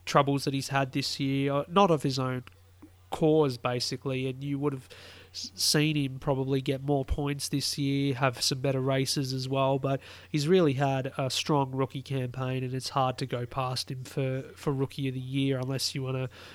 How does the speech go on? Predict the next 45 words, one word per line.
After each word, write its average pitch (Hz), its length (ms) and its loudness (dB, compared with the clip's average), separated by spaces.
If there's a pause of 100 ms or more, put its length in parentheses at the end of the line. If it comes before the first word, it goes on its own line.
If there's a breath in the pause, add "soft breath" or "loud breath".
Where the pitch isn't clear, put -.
(120 loud breath)
look 147 180 6
at 139 80 4
Albon, 135 420 0
of 135 180 -8
course, 135 340 -2
as 127 140 -4
well. 131 200 -2
But 180 140 2
I 262 100 6
think 156 220 -2
all 180 180 6
the 160 100 4
rookies 135 360 0
this - 240 -2
year 127 200 -2
have 127 80 -4
been 131 160 -6
fantastic. 135 640 -4
I 139 40 -6
mean, 135 180 -4
George 147 280 2
Russell's 143 420 0
done 143 180 0
a 143 140 0 (520 loud breath)
solid 151 380 6
job 147 260 4
at 143 100 0
Wi-, 151 300 0 (160)
at 151 140 0
Williams 151 500 0
this - 220 -2
year 147 140 0
too, 151 260 4
even 143 340 2
though 139 140 0
he 139 160 -2
doesn't 139 240 -2
have 131 100 -4
a 123 60 -6
point 151 420 -2
to - 120 -6
show 151 320 4
for 135 380 -2
it. 180 120 -2
That, 135 180 -4